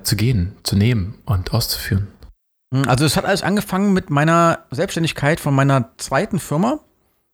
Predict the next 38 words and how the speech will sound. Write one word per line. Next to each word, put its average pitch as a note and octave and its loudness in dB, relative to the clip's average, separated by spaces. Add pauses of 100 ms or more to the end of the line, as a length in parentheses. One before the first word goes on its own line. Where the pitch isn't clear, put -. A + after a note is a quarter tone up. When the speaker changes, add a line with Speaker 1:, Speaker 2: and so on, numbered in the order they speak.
(140)
Speaker 2:
Damals, F#3+ 0
war A#2+ 4
vor A#2+ 2 (1000)
acht, - -8
neun D3+ 2
Jahren D3+ 4
rum, A3 0 (360)
ähm, B2+ 4
da B2+ 4
hab E3+ 2
ich D3+ 0
eine E3 2
Gaming-Website D3+ 2
gegründet. B2 0 (720)
Die C3+ -4
gab's C3+ 0
damals, E3 0
die D3 0
hat - -2
damals C#3 2
Guides, E3+ 0
da - -2
hab B2+ 0
ich B2+ 2
mir B2 2
Guides D3+ 0
geschrieben C#3+ 2
und A2+ 2
Reviews C3 2
und A#2 -2
halt B2 0
Spiele, D#3 -2
Tipps - -6
und C3 -6
Tricks G3+ -6
und F#3+ -2
so G3 -2
gemacht. A3 0